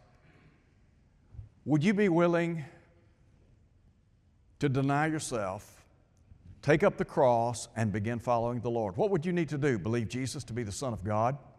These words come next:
repent of your sins, confess His name, be buried with Him in baptism. Let God add you to His church, enjoy forgiveness, leave here saved, and leave here ready to work in the kingdom of God.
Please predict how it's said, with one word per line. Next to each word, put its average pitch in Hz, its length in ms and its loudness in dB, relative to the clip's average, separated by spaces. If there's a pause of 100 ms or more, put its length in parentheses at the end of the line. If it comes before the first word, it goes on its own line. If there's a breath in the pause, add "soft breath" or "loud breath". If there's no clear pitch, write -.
(640 soft breath)
repent 160 260 0
of 147 80 2
your 156 120 4
sins, 170 520 2
confess 151 400 2
His 143 180 -2
name, 147 380 -2 (400 loud breath)
be 139 140 4
buried 165 400 6
with 175 160 0
Him 180 120 0
in 156 140 0
baptism. 107 640 0 (640 soft breath)
Let 131 260 4
God 165 480 8
add 180 260 8
you 208 140 2
to 208 140 6
His 190 160 8
church, 165 480 6
enjoy 170 560 8
forgiveness, 139 680 4
leave 180 300 4
here 170 360 4 (240 loud breath)
saved, 131 840 0 (1200)
and 113 160 -10
leave 156 280 4
here 151 240 2
ready 147 340 2
to 135 80 2
work 131 320 2
in 110 80 -4
the 107 80 -6
kingdom 120 340 -4
of 107 160 -6
God. 90 500 -8